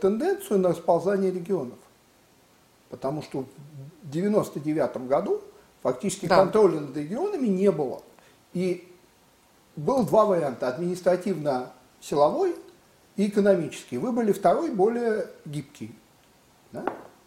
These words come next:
Speaker 1: Но другой вопрос, что это все происходит уже двадцать лет. За двадцать лет уже нужно параметры несколько подстраивать.
Speaker 2: Но потом был введен институт, э, прес-, представителей президента, там федеральные округа. То есть
Speaker 1: Более
Speaker 2: это
Speaker 1: того,
Speaker 2: же
Speaker 1: было
Speaker 2: не
Speaker 1: введено
Speaker 2: единственное.
Speaker 1: назначение губернаторов. То есть это вот была попытка еще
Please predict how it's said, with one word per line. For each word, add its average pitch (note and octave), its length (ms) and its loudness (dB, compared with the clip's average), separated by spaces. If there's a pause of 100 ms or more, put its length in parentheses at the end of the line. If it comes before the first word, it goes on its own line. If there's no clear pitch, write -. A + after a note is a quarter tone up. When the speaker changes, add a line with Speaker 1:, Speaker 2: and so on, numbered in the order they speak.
Speaker 1:
Но C#3+ 80 -8
другой A#3 260 2
вопрос, G#3 280 2
что F3+ 140 -2
это G3+ 160 0
все C4 220 -6
происходит A#3 460 -4
уже D#3+ 160 -2
двадцать D3+ 480 -8
лет. B3 160 -8 (840)
За A#2 100 -6
двадцать D#3+ 440 -4
лет G3+ 180 0
уже F#3+ 180 2
нужно G3 280 -2
параметры G#3+ 520 -2
несколько G3+ 360 -2 (420)
подстраивать. - 460 0
Speaker 2:
Но D3 80 -4
потом G3+ 260 2
был F#3+ 140 6
введен F#3+ 280 2
институт, F#3+ 560 -4
э, D#3 200 4
прес-, C#3+ 360 -4
представителей - 460 0
президента, D3 720 -4
там - 180 -6
федеральные E3+ 460 0
округа. E3 400 2
То C#3 120 0
есть F3 100 4
Speaker 1:
Более A#3 320 4
Speaker 2:
это - 80 0
Speaker 1:
того, E3 160 4
Speaker 2:
же F3+ 100 4
Speaker 1:
было F#3+ 100 8
Speaker 2:
не G3+ 100 12
Speaker 1:
введено A3+ 180 6
Speaker 2:
единственное. A3 280 2
Speaker 1:
назначение G#3 840 -2
губернаторов. F#3+ 920 -4
То C3 80 -10
есть A2+ 120 -10
это F3+ 180 0
вот C4 140 0
была G#3+ 220 4
попытка G#3 520 0
еще A3 260 -4